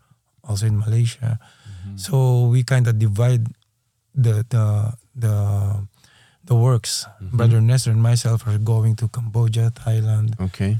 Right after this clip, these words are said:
Speaker 1: Brother Danny is going in the other side. He's
Speaker 2: Okay.
Speaker 1: also bringing in some,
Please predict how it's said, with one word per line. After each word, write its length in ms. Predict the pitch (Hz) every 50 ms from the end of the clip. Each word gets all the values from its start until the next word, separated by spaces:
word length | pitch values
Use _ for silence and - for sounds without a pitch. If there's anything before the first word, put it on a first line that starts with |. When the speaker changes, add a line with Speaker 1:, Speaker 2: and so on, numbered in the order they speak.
| - -
Speaker 1:
Brother 180 | 165 113 110
Danny 260 | 110 117 113 113 117 110
is 100 | 107 -
going 400 | 120 120 107 107 110 107 110 117
in 100 | 113 113
the 80 | 110
other 220 | 113 117 107 107 110
side. 200 | 110 - - - - _ - - - - 90 95 -
He's 120 | 120 -
Speaker 2:
Okay. 40 | 131
Speaker 1:
also 220 | 131 131 117 135 123
bringing 380 | 117 127 131 127 127 127 131
in 200 | 131 131 123 120
some, 400 | 117 - - 120 117 117 117 117